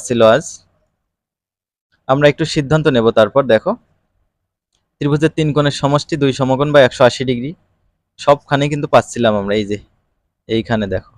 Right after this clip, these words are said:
তারপর, আহ, যে কোনো বহিস্থ কোণের পরিমাপ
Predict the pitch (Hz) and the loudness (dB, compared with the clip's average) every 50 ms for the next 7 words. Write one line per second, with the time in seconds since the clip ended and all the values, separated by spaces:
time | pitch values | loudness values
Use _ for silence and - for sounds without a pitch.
0 | _ _ _ _ _ _ _ _ _ _ _ _ _ _ _ _ _ _ _ _ | _ _ _ _ _ _ _ _ _ _ _ _ _ _ _ _ _ _ _ _
1 | _ _ _ _ _ _ _ _ _ _ _ _ - 120 113 107 - - 110 110 | _ _ _ _ _ _ _ _ _ _ _ _ 0 0 0 0 0 0 2 4
2 | 110 110 107 110 - - _ _ _ _ _ _ _ _ _ _ _ _ _ _ | 4 2 2 -2 -8 -20 _ _ _ _ _ _ _ _ _ _ _ _ _ _
3 | _ _ _ - 110 107 98 101 139 156 - 170 170 170 165 127 123 127 131 143 | _ _ _ -8 -6 -6 -4 -2 -4 0 2 2 2 2 0 2 2 2 2 2
4 | 147 - 165 156 160 156 151 147 147 - _ - 151 143 135 127 127 131 147 | 0 0 0 2 2 2 4 2 0 0 _ 2 4 4 4 4 4 2 2